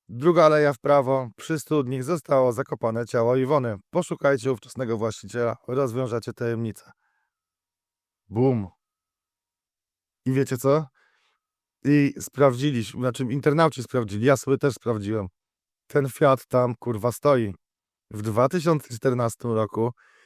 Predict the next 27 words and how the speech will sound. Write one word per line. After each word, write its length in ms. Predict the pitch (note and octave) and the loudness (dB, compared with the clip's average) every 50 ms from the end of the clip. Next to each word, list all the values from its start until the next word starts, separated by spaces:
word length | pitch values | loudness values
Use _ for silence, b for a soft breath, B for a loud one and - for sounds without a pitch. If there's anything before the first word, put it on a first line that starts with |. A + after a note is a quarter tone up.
| b b _ | b b _
i 40 | - | -14
w 80 | - A#2 | -8 -4
dwa 200 | A2+ A#2 C3+ B2+ | 4 4 4 4
tysiące 800 | - B2+ A#2 C3 C3 B2 - - - B2 B2 B2 A#2 A#2 A2+ - - D#2+ D#2+ - - | 4 0 0 2 2 2 0 0 4 4 6 6 6 6 4 2 0 -4 -6 -6 -8
dwudziestym 640 | G2+ G2 G2+ A2 B2+ B2 C3 A#2+ - - - A#2 G#2+ | -10 -8 -2 0 4 4 4 4 4 -2 -4 -4 -2
drugim 380 | G2+ A2+ C3 B2+ C3 C3+ C3 B2 | 2 2 2 2 2 0 0 0
na 100 | A#2 A2 | -2 -2
przestrzeni 480 | - C3 B2 - - B2+ A#2+ A#2+ A2+ | -4 -6 -6 -4 -2 0 0 2 2
lat 240 | G2+ G#2+ A2 G#2 - | 0 0 -2 -2 -4
tam 220 | - - - A#2+ | -12 -10 -6 -2
został 280 | A#2+ A#2+ A2 - - A2+ | -2 -2 -2 -2 -2 -2
po 120 | A#2 A2+ | -2 -4
prostu 340 | - - G#2 G2+ - - A#2 - _ _ | -4 -4 -6 -4 -2 -4 -4 -4 _ _
porzucony 640 | B2+ B2 A2 B2+ A#2 - B2+ A2+ G#2 G2+ G#2 G#2 b b b b b b _ _ _ _ _ _ | -2 0 0 -2 0 2 2 2 2 0 -2 -4 b b b b b b _ _ _ _ _ _
taki 460 | _ A2+ G#2+ - - - F#2 F#2 F2+ - - | _ -4 -4 -2 -4 -8 -10 -8 -8 -8 -10
złomek 540 | G#2 G2+ G#2 G#2+ G2+ F2+ G2 G2+ - _ - | -8 -4 -2 -2 -2 -2 -4 -8 -8 _ -14
i 60 | G2+ | -16
stoi 320 | - - - A#2 A2 A#2+ | -8 -2 0 0 2 0
dokładnie 500 | - B2+ - - B2+ A#2 A2 A2 C3+ C#3+ | 0 -2 0 0 0 0 2 0 -2 -2
w 80 | - - | -2 -2
tym 260 | - C3+ B2+ C#3+ C#3 C3 - _ _ - | -2 0 0 0 0 -4 -6 _ _ -8
cholernym 460 | - - C#3 C3 B2 B2+ C#3 C3+ C3 | -2 2 2 4 4 2 2 0 0
miejscu. 320 | B2+ A#2+ G#2+ G#2 - - - _ | 0 -2 -4 -6 -8 -14 -10 _
Pamiętajcie, 520 | C3+ B2+ C3+ C3+ B2 E3 D#3 D3 - - - | -4 -4 -2 2 4 4 4 4 2 -4 -8
ten 180 | - - C#3 C3 | -6 -6 -6 -6
wpis 340 | - - - B2+ A2 - - | -6 -4 -4 -4 -2 -4 -10
jest 300 | _ - - - - | _ -16 -14 -14 -14